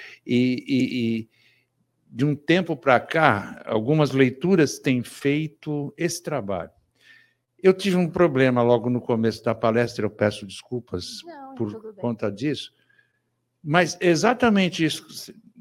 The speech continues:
Speaker 1: essa, o que, o tema dessa palestra, eu sabia que ela seria importante, por isso também eu vim hoje, é que eu tô assumindo uma coisa que eu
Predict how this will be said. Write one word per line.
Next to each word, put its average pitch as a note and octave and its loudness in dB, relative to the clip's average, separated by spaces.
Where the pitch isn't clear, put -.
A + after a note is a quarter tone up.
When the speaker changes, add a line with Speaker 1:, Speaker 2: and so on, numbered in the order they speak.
Speaker 1:
essa, D#3+ -6
o C#3 -8
que, D3 -4
o B2 0
tema D#3 0
dessa A#2 -4
palestra, A#2 0
eu A#2 2
sabia A2 4
que - -10
ela F2+ -10
seria F#2 -6
importante, F#2+ -8
por A#2+ -4
isso B2+ -4
também C#3 6
eu F#2+ -4
vim G2 -10
hoje, B2 -12
é B2 4
que D#3 2
eu C#3+ 2
tô D#3 0
assumindo C#3 -2
uma C3 -2
coisa D#3+ -4
que E3 -8
eu C#3 -2